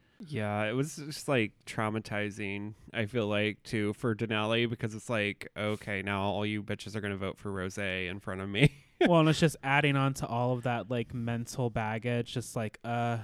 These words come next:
Speaker 2: the judges don't see me. Now I'm not gonna get a part that stands out. They're not gonna see me this week."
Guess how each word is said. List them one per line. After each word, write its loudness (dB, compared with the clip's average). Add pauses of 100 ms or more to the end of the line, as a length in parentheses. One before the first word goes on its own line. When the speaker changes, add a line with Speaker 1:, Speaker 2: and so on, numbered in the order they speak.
Speaker 2:
the -2
judges -2
don't -4
see -4
me. -2
Now -4
I'm -4
not -2
gonna -4
get -2
a -2
part -6
that -8
stands -8
out. -4
They're -2
not -4
gonna -2
see -6
me -2
this -6
week." -4